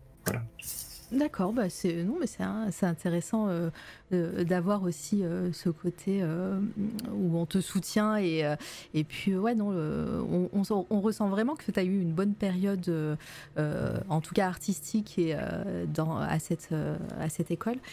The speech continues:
Speaker 2: Et,
Speaker 1: Mm.
Speaker 2: euh, bon, en tout cas, ça se ressent. Mais, euh, mais voilà, ce, euh, tu sors de l'école, euh, qu'est-ce que tu as fait ? On est en quelle année là, par exemple ?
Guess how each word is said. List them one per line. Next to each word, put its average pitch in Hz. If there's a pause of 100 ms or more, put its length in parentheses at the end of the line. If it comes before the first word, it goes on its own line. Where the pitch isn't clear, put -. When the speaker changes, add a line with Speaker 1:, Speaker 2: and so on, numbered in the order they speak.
(260)
Speaker 2:
Et, 165
Speaker 1:
Mm. 160
Speaker 2:
euh, 120
bon, 117
en 165
tout -
cas, 214
ça 180
se -
ressent. 190 (800)
Mais, 214
euh, 170
mais 196
voilà, 196
ce, -
euh, 196 (840)
tu 294
sors 302
de 262
l'école, 254 (500)
euh, 190 (380)
qu'est-ce 262
que 294
tu -
as 226
fait ? 247
On 233
est 254
en 254
quelle 220
année 208
là, 226
par 170
exemple ? 170